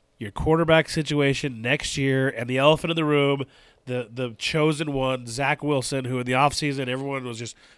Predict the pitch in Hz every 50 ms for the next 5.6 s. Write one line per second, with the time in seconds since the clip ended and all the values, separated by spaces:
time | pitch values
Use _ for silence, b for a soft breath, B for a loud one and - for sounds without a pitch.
0 | b b - 160 165 147 165 160 156 160 156 143 135 135 139 131 135 131 127 123
1 | 139 156 143 - 160 156 127 135 147 151 151 - - 151 143 135 123 131 151 160
2 | 156 160 165 165 156 160 160 156 - - 160 160 160 160 147 B B B B B
3 | - 143 127 120 123 127 139 147 151 156 156 156 139 123 - 165 160 151 151 156
4 | 151 131 - 170 160 165 - 139 147 135 - 165 160 151 151 151 156 131 151 151
5 | 147 151 139 - 156 156 147 127 156 147 147